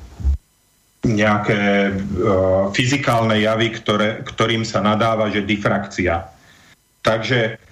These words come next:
na tej prekážke, za ktorou je tieň, je,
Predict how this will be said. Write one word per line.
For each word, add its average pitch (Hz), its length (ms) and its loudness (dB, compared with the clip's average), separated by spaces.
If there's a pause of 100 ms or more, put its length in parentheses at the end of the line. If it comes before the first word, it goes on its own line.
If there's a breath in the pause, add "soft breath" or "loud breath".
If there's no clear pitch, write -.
(220 loud breath)
na 127 160 2
tej 120 240 -2
prekážke, 123 960 -2 (460)
za 123 260 2
ktorou 143 400 0
je 113 140 -2 (100)
tieň, 123 560 0
je, 113 280 0